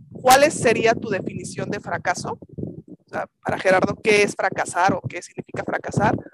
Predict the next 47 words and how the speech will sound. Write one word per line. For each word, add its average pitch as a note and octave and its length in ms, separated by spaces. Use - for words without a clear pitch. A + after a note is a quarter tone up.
Y B3+ 140
si A#3+ 280
tienes - 340
algún G#3 280
ejemplo G#3 520
que G3 100
te F#3+ 140
haya F#3+ 100
pasado F#3+ 340
en G3 80
tu - 120
vida F#3+ 200
profesional, - 640
ya - 80
sea F3 220
con F3+ 220
Hagamos E3+ 340
Composta, - 460
con E3+ 200
algún F3 260
otro F3+ 200
tipo - 240
de F3 60
proyecto, F#3 840
eh, F#3 420
universidad, F3+ 760
lo E3+ 100
que F3 120
sea, F#3 220
que, F3+ 360
que F3 380
un G3+ 160
error F#3+ 440
o F#3 60
un F3+ 80
fracaso F#3+ 440
que F#3+ 100
te F3+ 100
ha F3+ 40
ayudado F3+ 300
a - 20
ser - 220
mejor F3+ 380
y - 120
ser F3 220
quien E3+ 260
eres - 300